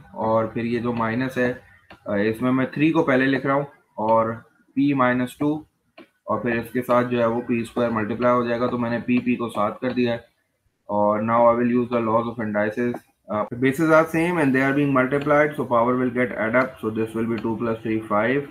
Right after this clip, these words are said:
and again minus sign three। Bases are same, bases same है, P, P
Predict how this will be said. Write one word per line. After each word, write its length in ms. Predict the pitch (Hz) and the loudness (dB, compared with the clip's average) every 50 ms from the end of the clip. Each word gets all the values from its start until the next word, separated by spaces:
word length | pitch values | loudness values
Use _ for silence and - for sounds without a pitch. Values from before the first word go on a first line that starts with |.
| - - | -8 -8
and 160 | 113 107 107 | -6 -6 -4
again 340 | 104 104 113 117 120 131 143 139 - - - | -4 -2 -2 -2 -2 -2 -4 -8 -12 -10 -6
minus 380 | 104 107 110 110 120 123 120 - | -4 -4 -2 -2 -2 -4 -2 -2
sign 300 | - 123 123 127 127 123 - | 0 0 2 0 0 -2 -2
three। 180 | 117 123 127 139 143 143 - _ _ _ _ _ _ _ | -2 -2 0 -2 -4 -6 -14 _ _ _ _ _ _ _
Bases 360 | - 117 117 117 139 131 131 131 | -4 -2 -2 0 0 0 2 4
are 180 | 123 123 127 123 | 4 4 4 2
same, 380 | - 135 131 139 151 156 151 131 | 0 -2 0 0 0 0 -2 -2
bases 360 | 117 113 113 127 123 120 - | -2 -2 -2 -4 -4 -4 -2
same 260 | 131 131 139 143 143 | -2 -2 0 0 -2
है, 120 | 139 131 135 | -2 -2 0
P, 140 | 135 127 123 101 | 2 2 2 2
P 180 | 139 139 139 | 2 2 2